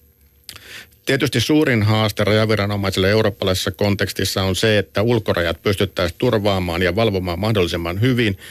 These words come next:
ja sitten takaamaan, että täällä sisärajojen yli liikkuvat ihmiset on, on tiedossa ja tiedetään, minkä-, minkälaisia ihmisiä tänne on tullut. Ja tää on nyt se, voisiko sanoa,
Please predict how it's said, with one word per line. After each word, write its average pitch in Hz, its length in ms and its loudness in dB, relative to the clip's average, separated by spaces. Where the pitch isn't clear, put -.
ja - 60 0
sitten 110 300 0
takaamaan, 98 500 0
että - 180 -4
täällä 90 220 -2
sisärajojen 90 680 0
yli 95 300 2
liikkuvat 90 380 -2
ihmiset 95 400 0
on, 101 220 -2
on 101 160 2
tiedossa 95 460 0
ja 90 140 2
tiedetään, 92 520 -2
minkä-, 90 320 -2
minkälaisia 90 560 0
ihmisiä 90 320 0
tänne 95 260 0
on 90 120 0
tullut. 101 360 0
Ja 82 100 0
tää 135 240 0
on 123 120 0
nyt 107 180 0
se, 104 180 0
voisiko 107 260 0
sanoa, 104 340 2